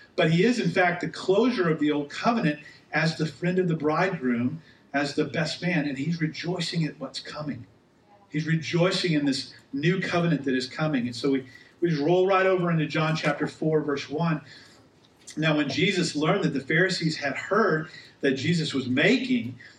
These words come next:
and baptizing more disciples than John, although Jesus himself did not baptize, but only his disciples, he left Judea and departed again for Galilee, and he had to pass through Samaria.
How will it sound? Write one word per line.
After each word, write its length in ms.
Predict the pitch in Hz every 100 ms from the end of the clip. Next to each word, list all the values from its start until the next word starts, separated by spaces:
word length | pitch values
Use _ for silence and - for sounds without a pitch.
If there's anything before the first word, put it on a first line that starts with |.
| _
and 200 | 139 131
baptizing 760 | 156 190 - 185 147 131 127
more 220 | 139 214 302
disciples 600 | 254 160 139 - 120 -
than 220 | 110 113
John, 640 | - 285 302 117 117 113 - - _ -
although 220 | 120 120
Jesus 380 | 117 127 120 110
himself 400 | 110 - 113 113
did 100 | 107
not 160 | 101
baptize, 460 | 113 104 - 101 -
but 160 | 117 110
only 220 | 113 107
his 100 | -
disciples, 800 | - - 151 160 - - - - - - _ _
he 140 | - 120
left 340 | 131 165 -
Judea 400 | 240 120 123 139
and 100 | 131
departed 440 | - - 143 160
again 240 | 185 269 -
for 140 | 180
Galilee, 540 | 160 113 110 107 110 135
and 100 | 160
he 80 |
had 220 | - 135 -
to 60 |
pass 440 | - - - - -
through 420 | 113 104 101 117 - _ _ - -
Samaria. 720 | - 370 175 247 208 -